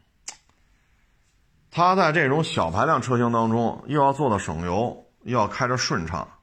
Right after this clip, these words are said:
又别显得肉，这方面还是需要向日系去学习，啊，你比如轩逸一点六，你比如卡罗拉，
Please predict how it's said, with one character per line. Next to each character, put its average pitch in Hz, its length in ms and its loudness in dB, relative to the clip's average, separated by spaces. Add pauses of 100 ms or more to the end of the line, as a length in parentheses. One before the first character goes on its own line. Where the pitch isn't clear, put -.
(220)
又 104 120 -6
别 117 520 -4
显 67 500 -4
得 87 140 -4
肉， 143 360 -2 (800)
这 117 140 -2
方 127 120 0
面 117 160 0
还 117 200 2
是 107 120 -4
需 - 80 -6
要 113 140 2
向 113 220 0
日 139 200 -4
系 80 320 -6
去 - 200 -12
学 87 240 -8
习， - 180 -12 (880)
啊， - 180 -18 (1080)
你 117 120 0
比 117 60 -2
如 131 80 4
轩 131 320 0
逸 110 200 0
一 107 40 0
点 85 160 0
六， 87 180 -2 (1040)
你 110 140 -6
比 113 60 -2
如 120 180 2
卡 92 200 -2
罗 104 100 2
拉， 120 120 4